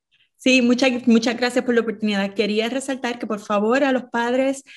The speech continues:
que estén al pendiente de nuestra página de Facebook, M C P S Español, son las siglas de Montgomery County Public Schools, M C P S Español, en el Facebook, porque ahí vamos a tener información de todas las clínicas que se están ofreciendo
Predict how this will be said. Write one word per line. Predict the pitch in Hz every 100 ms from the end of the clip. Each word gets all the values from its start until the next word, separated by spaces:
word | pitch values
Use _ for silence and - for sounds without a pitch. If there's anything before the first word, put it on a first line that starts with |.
| - - _
que | 233
estén | 226 233
al | 254
pendiente | 320 294 294 302
de |
nuestra | 262 226 220
página | 208 220 247 262
de | 269
Facebook, | 269 220 220 220 233 - -
M | 247 277
C | 285 302
P | 302 311 226
S | 220 247 247 254
Español, | 226 - 311 320 226 247 -
son | - 208
las | 220
siglas | - 254 262 262
de | 233 208
Montgomery | 208 214 247 254 277
County | 269 247 240 240
Public | 247 233 254
Schools, | 285 - 233 240 240 - - _ -
M | 254 294
C | 330
P | 330 302 262
S | 262 269 - -
Español, | 254 - 330 277 262 262 - - -
en | 262
el | 294 294
Facebook, | 269 254 254 262 -
porque | 214 202 208
ahí | 233
vamos | 311 330
a | 339
tener | 320 330 - _
información | 247 254 262 247 254 294
de | 262
todas | 240 240 262
las | 277
clínicas | - 269 277 277 262
que | 247
se | 240
están | 233 214
ofreciendo | 226 233 240 240 226 226 226